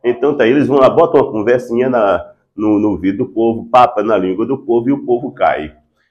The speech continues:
Então é dessa forma que eu digo, me desculpa a sinceridade aí, que as pessoas adoram ser enganadas.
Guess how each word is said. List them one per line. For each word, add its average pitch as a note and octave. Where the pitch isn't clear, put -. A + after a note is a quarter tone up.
Então C3
é B2
dessa D3
forma A#2
que A#2
eu D#3
digo, A#2
me A#2
desculpa C3+
a A2+
sinceridade A2
aí, G#2+
que B2
as A#2+
pessoas C#3+
adoram B2+
ser G2+
enganadas. C#2+